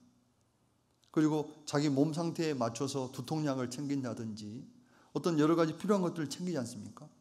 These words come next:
그런 것처럼 나는 주님을 만날 준비를 하고 있느냐. 그 여러분들 집에서 나가실 때 있잖아요.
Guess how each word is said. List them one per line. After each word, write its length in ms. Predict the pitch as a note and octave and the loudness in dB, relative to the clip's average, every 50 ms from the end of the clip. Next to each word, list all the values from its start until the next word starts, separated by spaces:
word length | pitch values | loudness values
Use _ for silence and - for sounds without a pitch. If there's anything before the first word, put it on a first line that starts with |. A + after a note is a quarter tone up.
| _ _ _ _ _ _ | _ _ _ _ _ _
그런 160 | - - D3+ D3 | -2 0 2 2
것처럼 560 | C#3 C#3 - C3 A#2+ A2 G2 A2 C3+ D#3+ F3+ - - _ _ _ _ _ _ - - _ _ - - - _ _ _ _ _ - | 2 0 -2 -4 -4 -6 -6 -8 -10 -14 -16 -20 -20 _ _ _ _ _ _ -20 -20 _ _ -20 -20 -20 _ _ _ _ _ 0
나는 540 | C3 C3+ C#3 C#3 C3 C3+ B2+ G#2 F#2 - - - - - _ _ | 2 4 4 4 2 2 0 -4 -6 -10 -14 -18 -20 -20 _ _
주님을 440 | - - D#3+ D#3+ D#3+ D#3 D3 C#3+ C3 | -2 0 2 2 4 4 4 2 2
만날 580 | A#2 G#2+ A#2 B2 B2+ B2 A#2+ A#2+ A#2+ - - - - - - - | 2 0 0 0 0 0 0 0 -2 -4 -8 -12 -16 -18 -16 -12
준비를 640 | - - C#3+ C#3+ B2+ B2+ B2 A2 A2+ A2 A2 A2 - - - | -8 -4 -4 -2 -2 -2 -2 -2 -2 -4 -6 -8 -14 -18 -16
하고 440 | - - D3+ C#3+ B2+ B2+ A#2+ A#2+ B2 - | -10 -6 -6 -4 -2 -2 -2 -2 -4 -6
있느냐. 560 | A#2 A2+ A2+ A#2 G#2+ G2+ F#2+ F#2 F#2 F#2 F#2+ - - _ _ _ _ _ _ _ _ _ _ _ _ _ _ - - _ _ | -6 -4 -4 -4 -4 -6 -8 -10 -12 -14 -16 -20 -20 _ _ _ _ _ _ _ _ _ _ _ _ _ _ -20 -20 _ _
그 120 | - D3+ | 2 4
여러분들 680 | C#3+ C#3 D3 C#3+ C3+ C3+ B2+ C3 C3 B2+ B2 A#2+ B2 - - - - - - _ | 4 6 6 4 4 2 0 0 0 0 -2 -4 -6 -10 -16 -20 -20 -20 -14 _
집에서 300 | - - D3+ D#3+ D#3 C#3+ | -6 -2 0 2 2 2
나가실 440 | B2 G#2 G#2 A2 C3+ C#3 C#3 C#3 A#2+ | 2 0 0 -2 -2 -2 -4 -4 -6
때 100 | B2 A#2 | -4 -6
있잖아요. 580 | G#2 - - G#2 G2+ F#2+ G2 G2 G#2+ B2+ E3+ | -6 -6 -8 -8 -8 -10 -12 -12 -14 -16 -20